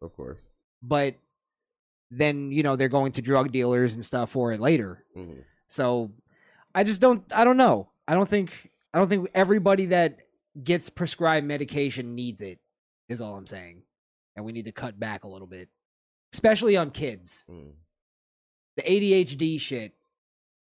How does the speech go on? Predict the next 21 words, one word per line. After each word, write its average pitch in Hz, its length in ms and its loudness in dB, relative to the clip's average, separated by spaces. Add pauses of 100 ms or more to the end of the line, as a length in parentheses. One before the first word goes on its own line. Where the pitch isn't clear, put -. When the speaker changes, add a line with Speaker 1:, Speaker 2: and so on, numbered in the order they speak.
(180)
Speaker 2:
It's 147 140 -4
like, 170 120 2
if 160 80 0
you 165 100 0
think 175 220 -4
about 160 240 2
it, 139 200 0
if 139 120 -6
you 160 80 -2
describe 175 480 -2
A 151 160 -2
D 147 140 -2
H 131 200 -4
D, 139 200 -4
all 143 260 -2
kids 117 300 -10
have 110 180 -12
A 101 100 -12
D 98 180 -10
H 92 160 -16
D. 92 280 -20